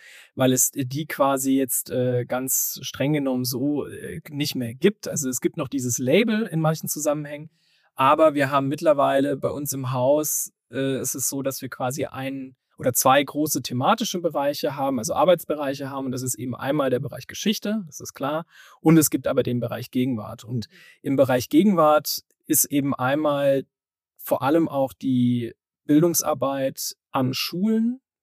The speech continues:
verortet. Also das heißt, es gibt Workshops zum Thema Rassismus, Diskriminierung, extreme Rechte und so weiter, wo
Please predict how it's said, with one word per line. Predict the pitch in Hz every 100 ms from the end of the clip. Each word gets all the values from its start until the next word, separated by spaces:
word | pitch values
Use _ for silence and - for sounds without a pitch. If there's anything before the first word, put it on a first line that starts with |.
| _ _
verortet. | - - - 185 202 214 -
Also | 269 254 269
das | - -
heißt, | 143 - 269 -
es | -
gibt | - - -
Workshops | 156 143 151 - -
zum | - 123
Thema | 131 127 123 - - - - -
Rassismus, | 151 160 147 135 123 117 - -
Diskriminierung, | 165 - 160 139 135 127 123 120 123 127
extreme | 131 - 143 135 127
Rechte | 117 - 113 147 143
und | - 135
so | 131
weiter, | 127 160 180 170
wo | 127 135